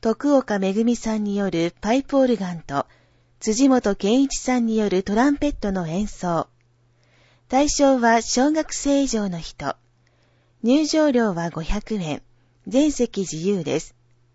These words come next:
お申し込み、お問い合わせは、月曜日を除く当日までに、豊田市コンサートホール、能楽堂事務室へ電話、または直接お越しください。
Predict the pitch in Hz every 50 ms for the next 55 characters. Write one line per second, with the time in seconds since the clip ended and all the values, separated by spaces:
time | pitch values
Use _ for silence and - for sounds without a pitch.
0 | _ _ _ _ _ _ _ _ _ _ _ _ - 185 196 214 262 302 311 294
1 | - - - 285 269 254 240 220 202 - _ - 175 180 - - 247 262 262 254
2 | 247 233 220 220 - - 202 185 170 165 165 185 - _ _ _ _ _ _ -
3 | 208 214 214 - - - 277 311 320 311 294 269 220 214 208 202 180 175 170 185
4 | 185 185 - - 170 165 156 - - _ - 220 233 254 262 262 254 - 247 247
5 | 240 240 220 202 196 175 160 151 170 - _ _ _ _ _ _ _ - - 214
6 | 247 277 302 - 302 302 294 - - - - 214 247 269 269 - 277 269 269 269
7 | - 262 240 226 240 240 220 190 160 156 147 - - - _ _ _ _ - 208
8 | 226 254 294 311 311 302 - 302 294 302 285 285 285 285 277 269 294 285 - -
9 | - 208 202 185 170 151 160 185 214 202 180 165 160 156 - _ _ _ _ _
10 | _ _ _ - 202 202 - 226 214 190 180 180 - 190 - - - 285 277 -
11 | - 277 262 262 - 247 240 - - - 220 220 208 - - - 190 185 165